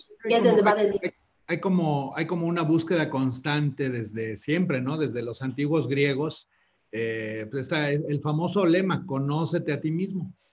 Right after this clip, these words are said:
Speaker 1: En esencia,
Speaker 2: Claro.
Speaker 1: con ese, con ese tendríamos, ¿no? Pero le hemos buscado y yo creo que es la naturaleza humana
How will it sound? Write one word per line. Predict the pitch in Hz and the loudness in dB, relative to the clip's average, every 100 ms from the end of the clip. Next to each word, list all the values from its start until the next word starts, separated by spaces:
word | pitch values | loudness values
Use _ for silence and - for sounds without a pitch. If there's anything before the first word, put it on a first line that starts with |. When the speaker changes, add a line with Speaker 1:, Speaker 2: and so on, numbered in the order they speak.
| _ | _
Speaker 1:
En | 123 127 | -6 -4
esencia, | 131 170 269 | 0 4 4
Speaker 2:
Claro. | 156 147 | 2 -4
Speaker 1:
con | |
ese, | - 170 - | -2 -2 0
con | 151 | -2
ese | 165 196 | 0 -2
tendríamos, | 160 143 143 180 160 123 | -2 0 0 0 -2 -4
¿no? | 151 - | -8 -4
Pero | 139 139 | -2 0
le | 147 170 | 0 0
hemos | 185 208 | 0 0
buscado | 185 185 - 262 311 | -2 -4 -2 0 2
y | 220 165 | 2 2
yo | 175 | 2
creo | 208 | 2
que | 226 | 2
es | 214 | 2
la | 180 | 0
naturaleza | 156 143 139 143 147 151 170 | 0 -2 -2 0 0 0 -2
humana | 147 139 139 156 | -2 -2 -2 -6